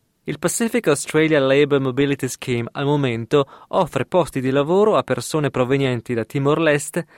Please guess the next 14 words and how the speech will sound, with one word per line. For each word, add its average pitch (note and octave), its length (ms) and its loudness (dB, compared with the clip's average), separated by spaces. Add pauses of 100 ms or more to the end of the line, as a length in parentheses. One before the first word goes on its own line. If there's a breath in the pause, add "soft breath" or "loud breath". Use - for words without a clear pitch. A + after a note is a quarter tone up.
(120 soft breath)
e E3+ 120 -6
dal F3 100 4
Pacifico B2 720 -2 (220 loud breath)
per F#3+ 160 0
colmare F#3 560 2
le C#3+ 120 2
lacune D3+ 440 2
di B2 100 0
manodopera D#3 600 0
nelle F#3 280 2
aree A#2 280 0
rurali D3 540 0
e F3 100 2
regionali. A#2 680 0